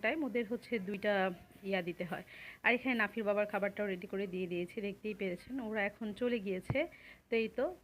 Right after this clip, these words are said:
দেখতেই পাচ্ছেন পোলাও অনেকটা রয়ে গিয়েছে। পোলাওর ভিডিও আজকে আর করতে পারিনি, অনেক বেশি তাড়াহুড়োর মধ্যে থেকে সকালবেলা চিকেনটা যে করতে পেরেছি এইটাই অনেক। তো যাই হোক, সকালের ভিডিও আসলে, আহ,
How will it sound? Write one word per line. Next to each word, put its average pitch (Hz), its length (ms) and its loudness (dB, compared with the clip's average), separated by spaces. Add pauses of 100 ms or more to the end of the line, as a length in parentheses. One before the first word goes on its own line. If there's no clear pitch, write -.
(100)
দেখতেই 220 300 -4
পাচ্ছেন 226 320 -2
পোলাও 214 340 -2
অনেকটা 208 360 -2
রয়ে 185 200 2
গিয়েছে। 190 360 -2
পোলাওর 226 340 0
ভিডিও 226 300 0
আজকে 214 300 0
আর 226 180 2
করতে 214 240 0
পারিনি, 214 420 6 (440)
অনেক 220 300 2
বেশি 233 220 0
তাড়াহুড়োর 220 500 2
মধ্যে 220 280 -2
থেকে 226 180 -2
সকালবেলা 208 560 0
চিকেনটা 226 440 -2
যে 233 160 -4
করতে 196 240 -2
পেরেছি 226 520 -2
এইটাই 214 280 0
অনেক। 202 260 -2 (640)
তো 240 140 4
যাই 226 200 4
হোক, 247 180 2
সকালের 240 440 4
ভিডিও 220 340 0
আসলে, 214 500 0
আহ, 190 420 0